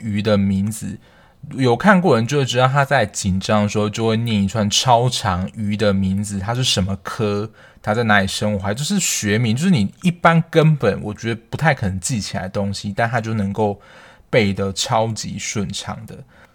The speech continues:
这在心理学上有一个名词叫做学者症候群，你也可以说是白痴专家。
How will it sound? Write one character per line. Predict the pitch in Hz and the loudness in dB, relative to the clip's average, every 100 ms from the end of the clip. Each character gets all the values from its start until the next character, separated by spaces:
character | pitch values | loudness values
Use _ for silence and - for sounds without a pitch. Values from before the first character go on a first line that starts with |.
| _ | _
这 | 202 | 0
在 | 202 | 4
心 | 196 - 180 170 | 4 4 2 4
理 | 101 | 2
学 | 87 98 98 | -2 -2 -2
上 | 151 127 | 2 4
有 | 95 98 | 4 2
一 | |
个 | 101 | 0
名 | 98 98 107 | 0 0 0
词 | 127 101 | -2 -2
叫 | 98 110 | 0 0
做 | 107 104 | 0 -4
学 | - - 101 | -4 -2 -2
者 | 131 110 95 | 0 -2 -4
症 | - 117 98 | -4 -2 -2
候 | 90 107 - | -4 -6 -8
群， | - 151 104 | -12 -12 -2
你 | 143 | 0
也 | 156 | 2
可 | 127 | 2
以 | 107 | 0
说 | 104 - 107 | -2 -4 -4
是 | 104 107 | -2 -6
白 | - 95 92 104 | -2 -2 -2 -4
痴 | - 104 101 | -4 -2 -4
专 | - 95 98 | -2 -2 -2
家。 | 101 95 | -2 -4